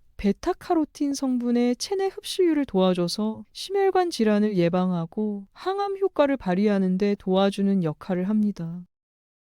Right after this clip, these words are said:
토마토에는 칼슘이 빠져나가는 것을 막아주는 비타민 K가 풍부해서 골다공증을 예방하는 데 도움이 되는데요. 서로의 필요한 부분을 채워주기 때문에 하루에 한 잔씩 우유와 토마토를 갈아서 마시면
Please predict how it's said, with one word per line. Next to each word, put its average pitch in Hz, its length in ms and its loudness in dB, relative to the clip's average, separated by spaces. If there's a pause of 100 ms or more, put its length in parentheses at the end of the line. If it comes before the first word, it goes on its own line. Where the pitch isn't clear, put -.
(220)
토마토에는 320 800 0
칼슘이 370 720 -2
빠져나가는 339 760 0
것을 247 280 0
막아주는 196 680 0
비타민 233 600 -2
K가 208 460 -2
풍부해서 226 920 -2 (360)
골다공증을 233 960 2
예방하는 190 600 2
데 180 100 0
도움이 180 380 0
되는데요. 170 720 -4 (560)
서로의 370 540 2
필요한 403 420 0
부분을 247 380 0
채워주기 370 520 0
때문에 202 680 0
하루에 349 440 -2
한 392 280 -2
잔씩 277 500 -2 (160)
우유와 233 540 2
토마토를 370 540 -2
갈아서 196 440 0
마시면 208 600 0